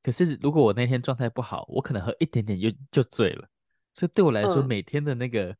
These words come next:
Speaker 1: range 非常之大。
Speaker 2: 但其实我觉得有时候，呃，我没有到那么醉，但其实我是一个可以操控我的意识去达到陶醉这个状态的人。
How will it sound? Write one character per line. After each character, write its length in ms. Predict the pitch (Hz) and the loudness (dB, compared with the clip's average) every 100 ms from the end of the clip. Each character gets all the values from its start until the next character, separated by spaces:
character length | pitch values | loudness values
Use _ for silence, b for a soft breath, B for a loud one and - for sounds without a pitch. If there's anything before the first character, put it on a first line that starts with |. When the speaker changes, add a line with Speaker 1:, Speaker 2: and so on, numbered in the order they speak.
| b b | b b
Speaker 1:
range 340 | 151 151 104 110 _ | 2 2 0 -10 _
非 240 | 160 139 | -2 0
常 260 | 139 120 98 | -2 -4 -8
之 160 | - 107 - | -8 -10 -4
大。 360 | 110 - - _ _ - | -6 -6 -18 _ _ -2
Speaker 2:
但 100 | 415 | -2
其 140 | 320 | 0
实 160 | 247 247 | 0 0
我 220 | 196 165 | 0 -2
觉 180 | 160 165 | -2 0
得 140 | 175 | 2
有 160 | 185 165 | 2 0
时 180 | - 185 | -4 -6
候， 480 | 247 240 190 175 - - | -2 0 0 -2 -10 -10
呃， 580 | 170 160 156 156 156 156 _ _ _ _ _ _ - | -6 -4 -6 -8 -10 -14 _ _ _ _ _ _ -2
我 140 | 190 | 0
没 140 | 190 285 | 2 4
有 160 | 269 | 2
到 180 | 196 202 | 4 2
那 80 | 202 | 2
么 160 | 185 156 | -2 -6
醉， 460 | - 180 - - _ _ _ - | -6 -6 -6 -10 _ _ _ 0
但 160 | 381 | 2
其 160 | 359 247 | 2 0
实 200 | 233 240 | -2 0
我 260 | 233 170 | 2 2
是 180 | 170 220 | 2 -8
一 60 | 226 | -4
个 160 | 202 | -2
可 160 | 175 196 | -2 -2
以 60 | 170 | -2
操 280 | - 196 | 0 0
控 220 | 202 254 190 | 2 0 0
我 160 | 151 | -4
的 100 | 151 143 | -6 -12
意 200 | 208 165 | -12 -14
识 480 | - - 185 156 - _ _ | -12 -10 -10 -12 -14 _ _
去 220 | - 269 220 | -8 -4 -2
达 320 | - 247 180 | -2 0 0
到 260 | 226 185 | 4 2
陶 420 | 160 - 170 156 185 | 2 -8 -4 -2 -2
醉 440 | - 254 202 - _ _ _ _ _ _ _ | -6 -4 -4 -6 _ _ _ _ _ _ _
这 100 | - | -6
个 80 | 220 | -4
状 260 | 180 185 147 | -2 -2 -6
态 200 | - 165 | -8 -8
的 280 | - - - | -10 -16 -20
人。 300 | _ - - | _ -12 -12